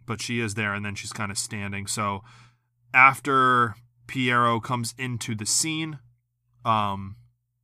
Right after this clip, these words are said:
he basically comes in. They're all standing around.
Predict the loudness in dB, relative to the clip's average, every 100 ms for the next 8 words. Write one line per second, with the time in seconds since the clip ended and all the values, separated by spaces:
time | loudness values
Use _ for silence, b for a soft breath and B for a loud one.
0 | _ _ _ _ -6 0 2 2 -2 -2
1 | 0 2 0 -6 -2 -2 0 -2 -2 -4
2 | -8 -14 -4 4 4 4 0 0 0 -2
3 | 0 2 2 0 -4 -6